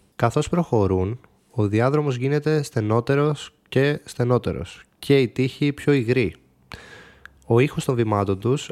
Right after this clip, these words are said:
αντυχεί στην απόλυτη σιωπή. Τελικά φτάνουν στην πηγή του φωτός, ένα φωτεινό σύμβολο της σελήνης χαραγμένο στον τοίχο. Κάτω από αυτό υπάρχει ένα μικρό πετράδι,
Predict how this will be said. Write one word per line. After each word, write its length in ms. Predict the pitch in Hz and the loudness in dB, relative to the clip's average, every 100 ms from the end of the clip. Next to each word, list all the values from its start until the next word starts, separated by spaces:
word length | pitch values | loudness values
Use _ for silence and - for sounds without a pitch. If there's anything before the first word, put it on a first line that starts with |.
| - | -4
αντυχεί 560 | 110 107 104 - 151 160 | -2 -2 -4 -2 -2 -2
στην 180 | - 123 | -2 -2
απόλυτη 360 | 107 127 123 | 0 -4 -4
σιωπή. 460 | 123 107 101 87 82 - - - | -6 -6 -4 -6 -8 -16 -8 -2
Τελικά 400 | 104 104 - 143 | 0 0 -2 -4
φτάνουν 520 | - 139 127 120 151 | -2 0 0 0 -4
στην 220 | - 113 | -4 0
πηγή 200 | 107 127 | 0 0
του 100 | 135 | -2
φωτός, 540 | - 113 110 87 - - | -2 0 0 -2 -6 -6
ένα 200 | 117 135 | -2 -2
φωτεινό 360 | - 123 107 127 | -2 -2 -2 -2
σύμβολο 440 | - 131 131 101 | -2 0 0 -2
της 140 | - | -4
σελήνης 600 | - 92 92 87 92 120 - | -4 -2 -2 -4 -6 -8 -6
χαραγμένο 400 | 104 98 113 135 | -4 -2 -2 -4
στον 200 | - 113 | -2 2
τοίχο. 400 | 123 - 85 - _ _ _ - - _ | 0 0 -10 -12 _ _ _ -20 -20 _
Κάτω 220 | - 127 | 0 0
από 120 | 147 127 | 2 -2
αυτό 500 | - 104 104 151 - | -2 0 0 -2 -8
υπάρχει 460 | - 107 123 127 - | -6 -2 -2 -2 -2
ένα 140 | 139 | -2
μικρό 300 | 131 107 127 | -2 -2 -2
πετράδι, 680 | 131 120 104 92 87 92 | -2 -2 0 0 0 -4